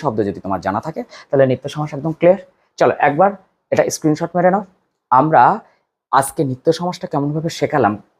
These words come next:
কেমন মজা লাগলো, অবশ্যই কমেন্ট করো। ভালো লাগলে অবশ্যই শেয়ার করো। আর নতুন যদি হয়ে থাকো, তাহলে চ্যানেলটি সাবস্ক্রাইব করে পাশে থাকা বেল আইকনটি প্রেস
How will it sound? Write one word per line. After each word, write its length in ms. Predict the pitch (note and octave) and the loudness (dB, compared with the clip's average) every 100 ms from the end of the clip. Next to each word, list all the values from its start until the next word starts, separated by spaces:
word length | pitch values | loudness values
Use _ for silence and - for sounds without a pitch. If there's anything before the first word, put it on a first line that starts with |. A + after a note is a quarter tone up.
| - | 0
কেমন 200 | C#3+ D3+ A#2+ | 2 4 4
মজা 200 | A2+ G2 | 4 4
লাগলো, 340 | F2+ E2+ F2+ - _ _ _ - | 0 -2 -8 -10 _ _ _ 0
অবশ্যই 380 | C3 - D#3 - | 2 2 -2 0
কমেন্ট 240 | A#2 G#2+ - | 0 0 -2
করো। 140 | C#2 - _ _ _ | -6 -8 _ _ _
ভালো 180 | G#2+ B2+ D3 | 2 6 6
লাগলে 200 | C3+ E3 G3+ _ B2 | 4 0 -2 _ 2
অবশ্যই 360 | B2+ B2+ F3 D#3+ | 2 2 -2 0
শেয়ার 160 | D#3 D3+ - | 0 0 -2
করো। 140 | G3 A#3 | -6 -4
আর 80 | G#2+ G2+ | -4 0
নতুন 200 | B2+ G#3 G#3 | 2 4 4
যদি 140 | C3+ A2+ | 2 0
হয়ে 120 | G2 E2 | -2 -6
থাকো, 140 | G2 G2 | -10 -6
তাহলে 180 | G#2 A2 _ _ _ _ _ A#2+ | -4 -4 _ _ _ _ _ 0
চ্যানেলটি 280 | A2 A2+ C3 | 2 2 0
সাবস্ক্রাইব 360 | B2+ - E3+ E3+ | -4 2 2 2
করে 100 | - B2 | 0 -2
পাশে 120 | A#2+ | -4
থাকা 140 | B2+ C#3 | -6 -4
বেল 100 | A2+ | -2
আইকনটি 240 | G2+ D3+ G3 | -4 -8 -8
প্রেস 140 | G#2 | -10